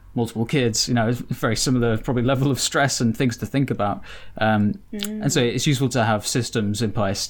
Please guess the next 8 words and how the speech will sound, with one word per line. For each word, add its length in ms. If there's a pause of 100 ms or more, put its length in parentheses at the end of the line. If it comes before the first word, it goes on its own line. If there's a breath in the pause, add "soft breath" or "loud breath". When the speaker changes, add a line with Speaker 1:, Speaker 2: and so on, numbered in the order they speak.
Speaker 1:
to 300 (120)
manage 440
that, 240 (220 loud breath)
whether 220
that's, 320
you 80
know, 160
lists 680